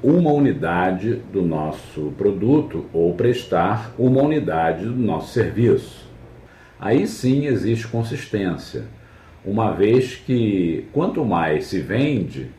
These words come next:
mais os custos fixos caem. E aí os dois diretores, o diretor financeiro,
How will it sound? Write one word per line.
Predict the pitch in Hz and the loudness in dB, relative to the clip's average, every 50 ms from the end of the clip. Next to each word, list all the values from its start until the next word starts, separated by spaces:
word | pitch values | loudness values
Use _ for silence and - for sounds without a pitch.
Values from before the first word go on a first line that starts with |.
| - - - | -20 -14 -8
mais | 311 143 117 95 90 87 98 98 120 | -2 0 0 2 2 2 2 2 0
os | 135 - | -2 -4
custos | - - 127 - - 147 139 - | -2 -2 -2 -2 -2 -4 -8 -6
fixos | - - 131 131 131 - - 170 - | -2 -2 -2 -2 -2 -4 -8 -10 -8
caem. | - - 160 165 160 131 90 73 - - - - | -6 -6 -4 -2 -2 -2 -2 -4 -6 -10 -12 -10
E | - - - | -6 -2 0
aí | - 147 123 123 127 139 147 | 4 4 6 6 6 6 4
os | 156 156 135 107 | 4 2 0 2
dois | 92 104 101 95 87 | 4 4 4 6 6
diretores, | 95 98 104 98 - - 135 156 165 151 113 95 78 80 | 4 4 4 2 2 2 4 6 6 6 6 4 2 -2
o | 82 | -2
diretor | 80 82 87 85 78 - 90 87 85 | -2 0 0 0 2 2 0 0 0
financeiro, | - 87 85 73 71 69 - - - - 95 110 113 110 101 82 - - - | 0 -4 -4 -4 -6 -8 -10 -12 -6 -2 0 4 6 6 6 4 4 0 -6